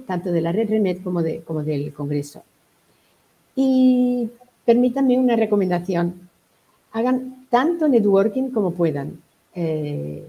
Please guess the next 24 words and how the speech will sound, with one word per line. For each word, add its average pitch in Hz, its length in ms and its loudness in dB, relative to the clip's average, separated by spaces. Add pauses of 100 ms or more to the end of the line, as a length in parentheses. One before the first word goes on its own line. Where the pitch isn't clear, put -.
(120)
virtual 175 500 0
estos 226 340 -2
dos 208 180 2
días 311 480 -2 (100)
y 185 420 2
presencial 175 580 -2
y 185 40 6
virtual 196 600 0 (280)
la 180 140 -4
semana 170 340 -2
que 170 100 -4
viene. 151 360 -6 (2500)
Nuestro 196 600 2
inmenso 226 300 4
agradecimiento 214 920 2
a 185 80 -2
los 175 340 0
ponentes, 214 880 -2
eh, 170 400 -2
a, 165 320 -6
a 160 160 -10
ponentes 190 440 2
y 196 40 -4
participantes, 180 920 -2